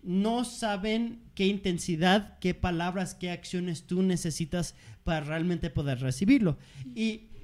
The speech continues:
cuando uno no sabe sobre teorías de personalidad o sobre diferentes contextos, diferentes experiencias y todo eso, el instinto es dar lo que uno quiere. ¿Cuántas veces te han dicho,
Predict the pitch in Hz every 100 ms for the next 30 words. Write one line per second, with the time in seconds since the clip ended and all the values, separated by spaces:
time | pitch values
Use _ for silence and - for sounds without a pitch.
0 | - - 202 202 202 226 233 277 294 269
1 | 254 - 202 196 190 180 170 165 165 170
2 | 175 165 143 156 147 139 135 123 - -
3 | - 143 156 151 151 143 151 185 156 -
4 | 156 139 - 180 - - 139 - - -
5 | - 143 165 170 151 160 - 170 170 151
6 | 139 127 131 185 190 190 123 - - -
7 | - - - - - - - - - 220
8 | 247 240 240 269 262 262 220 170 208 220
9 | 233 233 208 220 220 285 247 143 - -
10 | 214 247 240 247 233 233 220 226 233 -
11 | 143